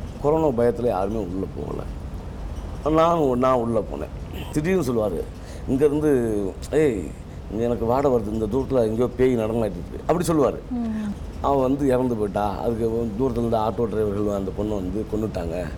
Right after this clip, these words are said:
Speaker 1: அதனால இந்த பொண்ணு இங்க தான் அந்த மாமரத்துல இருக்கா, டெய்லி ஒரு பன்னெண்டு மணிக்கு வருவா.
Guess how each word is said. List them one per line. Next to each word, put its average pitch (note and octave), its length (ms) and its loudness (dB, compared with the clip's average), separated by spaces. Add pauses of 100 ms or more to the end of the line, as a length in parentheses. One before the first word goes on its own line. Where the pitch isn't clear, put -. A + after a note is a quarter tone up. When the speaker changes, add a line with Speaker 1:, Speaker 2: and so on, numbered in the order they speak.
(540)
Speaker 1:
அதனால B2 240 4
இந்த B2 200 2
பொண்ணு B2 280 2
இங்க A#2 140 4
தான் A#2 200 4
அந்த G#2+ 160 0
மாமரத்துல G2+ 420 0
இருக்கா, E2+ 360 -4 (840)
டெய்லி C#3 380 4
ஒரு B2 180 2
பன்னெண்டு A2+ 280 2
மணிக்கு A2 280 0
வருவா. F#2 340 -2